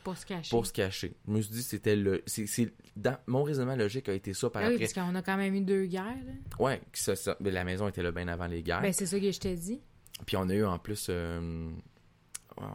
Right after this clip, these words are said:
Speaker 2: au Cana-, au Québec, on a eu, euh, avant les guerres, il y a eu de quoi, là, je me rappelle plus. Les patriotes, là.
Speaker 1: Mhm.
Speaker 2: Sûrement que, dans le fond, le monde rentrait dans les maisons, puis pillait, fait que les gens allaient se cacher là, en dessous de l'escalier, puis
Speaker 1: Sûrement.
Speaker 2: ni vu ni connu.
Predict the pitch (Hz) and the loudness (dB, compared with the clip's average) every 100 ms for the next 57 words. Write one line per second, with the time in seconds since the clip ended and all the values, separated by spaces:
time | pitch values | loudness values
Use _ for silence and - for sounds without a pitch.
0 | - 95 - 92 - 98 92 87 110 95 | -8 -6 -4 -4 -4 -4 -2 -2 -2 -2
1 | 95 98 90 85 85 80 82 - - - | -2 -2 -2 -2 -4 -6 -10 -12 -16 -18
2 | - - 90 87 101 95 82 92 104 95 | -20 -8 -6 -2 0 0 0 -2 -2 -2
3 | 87 - - 117 139 117 92 90 87 - | -4 -6 -8 -6 -6 -8 -8 -8 -10 -10
4 | - - - 98 92 98 - 104 113 - | -16 -14 -10 -6 -4 -4 -4 -2 -4 -4
5 | 123 131 - 165 185 190 202 - - - | -10 -10 -14 -8 -6 -6 -8 -12 -20 -20
6 | - - 101 104 95 87 87 107 107 85 | -12 -2 0 2 0 0 -2 -2 0 0
7 | 95 95 87 - 95 92 85 85 98 104 | -2 0 -2 -2 -2 0 0 0 0 0
8 | 104 101 87 - 98 107 104 - 85 90 | 0 -4 -10 -6 0 0 0 -6 -4 -2
9 | 85 - 85 - 85 107 151 - - 90 | -4 -4 -4 -2 -2 -2 -4 -10 -10 -10
10 | - 92 87 - 85 110 120 82 80 - | -8 -6 -6 -4 -4 -4 -6 -8 -8 -12
11 | _ - - - 95 90 98 95 92 87 | _ -16 -16 -6 -2 0 2 2 0 0
12 | 123 | -2